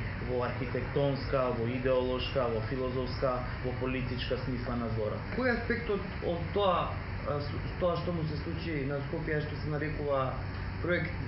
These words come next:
Speaker 2: а, Скопје две илјади четрнаеста, вас најмногу ве интересира и што мислите за тоа?
Speaker 1: А, од една страна, а, она што на прв поглед ми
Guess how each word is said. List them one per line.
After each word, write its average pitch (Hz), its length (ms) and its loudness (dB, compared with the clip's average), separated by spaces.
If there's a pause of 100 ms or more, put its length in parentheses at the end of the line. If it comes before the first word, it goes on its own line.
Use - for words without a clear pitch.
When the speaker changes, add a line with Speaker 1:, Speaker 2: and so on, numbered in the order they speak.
(180)
Speaker 2:
а, 131 300 0
Скопје 160 340 -2
две 151 140 0
илјади 143 180 -2
четрнаеста, 147 800 0
вас 143 240 2
најмногу 139 460 0
ве 135 100 0
интересира 135 480 0
и 135 160 0 (320)
што 151 160 0
мислите 123 400 0
за 107 160 -2
тоа? 104 260 0 (680)
Speaker 1:
А, 131 100 2 (580)
од 147 140 2
една 190 280 4
страна, 180 400 2 (120)
а, 156 200 0 (200)
она 160 200 2
што 147 280 2
на 135 140 2
прв 156 300 0
поглед 139 360 4 (280)
ми 135 120 0